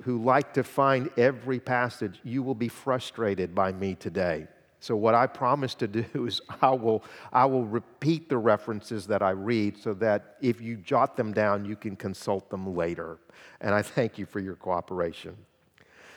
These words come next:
Navigating the seas is hard.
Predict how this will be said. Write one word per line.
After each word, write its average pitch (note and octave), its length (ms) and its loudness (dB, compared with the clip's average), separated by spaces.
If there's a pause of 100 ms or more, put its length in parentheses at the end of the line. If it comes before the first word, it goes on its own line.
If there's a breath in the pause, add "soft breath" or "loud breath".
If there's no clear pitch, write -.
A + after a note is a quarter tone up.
(120)
Navigating E3+ 720 4
the B2 100 2
seas A#2 1080 -2 (1400)
is A#2+ 120 -4
hard. C#3+ 420 2